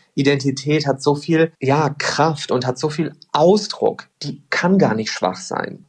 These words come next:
Sich feminin zeigen hat gar nichts mehr mit Schwäche zu tun, sondern es ist wahnsinnig mutig, das dieser Gesellschaft zu entgegnen, die eigentlich sehr binär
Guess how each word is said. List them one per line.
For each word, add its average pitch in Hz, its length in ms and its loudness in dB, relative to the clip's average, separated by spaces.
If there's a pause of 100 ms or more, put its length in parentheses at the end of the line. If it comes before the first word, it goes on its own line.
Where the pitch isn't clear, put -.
Sich 123 280 -2
feminin 117 460 -2
zeigen 139 760 0 (420)
hat - 200 -6
gar 107 180 2
nichts 113 240 -2
mehr 110 80 4
mit 107 140 -2
Schwäche - 320 -2
zu 120 140 0
tun, 117 320 -2
sondern 107 280 2
es - 120 -4
ist - 300 -4 (100)
wahnsinnig 127 680 2
mutig, 127 540 0 (360)
das 123 200 2
dieser 117 240 2
Gesellschaft 117 560 2
zu - 120 -2
entgegnen, 113 640 -2
die - 140 -2
eigentlich 110 360 -2
sehr 120 200 4
binär 123 760 4